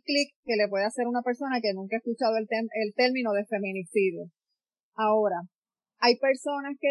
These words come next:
dicen que cuando estamos definiendo feminicidio, tenemos que cerciorarnos de que se pueda conectar esa muerte violenta, ese asesinato, con algún tipo de prejuicio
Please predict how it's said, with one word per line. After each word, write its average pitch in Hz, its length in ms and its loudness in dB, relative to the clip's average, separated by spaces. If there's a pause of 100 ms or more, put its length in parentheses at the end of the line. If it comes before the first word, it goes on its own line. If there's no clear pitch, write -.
dicen 254 560 -4 (380)
que 220 180 4
cuando 208 260 0
estamos 208 360 -2
definiendo 262 840 2
feminicidio, 269 960 -2
tenemos 208 380 -2
que 247 100 4
cerciorarnos 254 880 2
de 214 380 4
que 214 160 4
se 220 160 2
pueda 233 320 2
conectar 247 720 0 (680)
esa 247 260 2
muerte 254 340 4
violenta, 254 720 2
ese 214 240 -2
asesinato, 240 1040 0
con 214 180 0
algún 202 380 2
tipo 269 260 4 (160)
de 226 240 6
prejuicio 214 1120 0